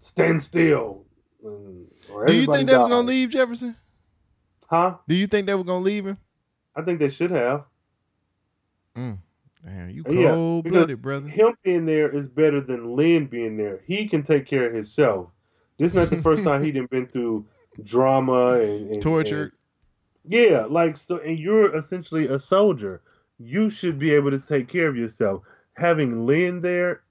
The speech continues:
Speaker 1: that's a liability. Like, I, I just think it would have made more sense if he had have been stuck there, or him and Tobias, and then make it so they have to count on each other to get, like, give me something else. But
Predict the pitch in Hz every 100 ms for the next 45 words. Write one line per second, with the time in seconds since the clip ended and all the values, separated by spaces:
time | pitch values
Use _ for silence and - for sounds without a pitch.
0 | - 117 123 170 165 - - 131 135 131
1 | 120 117 143 107 90 85 - _ _ _
2 | _ _ _ - 139 143 131 139 131 _
3 | 147 156 143 156 143 143 131 107 123 135
4 | 127 127 123 113 151 143 139 110 - 131
5 | 156 143 131 - _ _ _ - 127 117
6 | 117 - 123 110 127 - 139 143 165 139
7 | 165 180 131 110 101 82 85 104 117 131
8 | 123 127 127 127 - 127 120 _ - 127
9 | 123 131 - - 139 123 123 127 127 123
10 | 107 101 107 131 131 - _ - 131 131
11 | 156 202 185 - 170 147 131 131 139 95
12 | 95 _ _ _ _ - 185 190 156